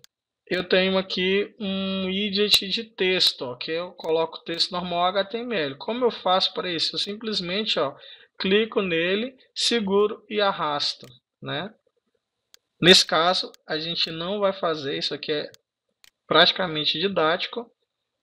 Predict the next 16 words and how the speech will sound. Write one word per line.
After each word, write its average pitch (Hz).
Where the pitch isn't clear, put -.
né? 156
Então, 170
a 190
única 220
coisa 202
que 202
a 196
gente 196
vai 185
editar, 185
ele 175
já 170
tá 165
aqui 170
o 175
texto, 185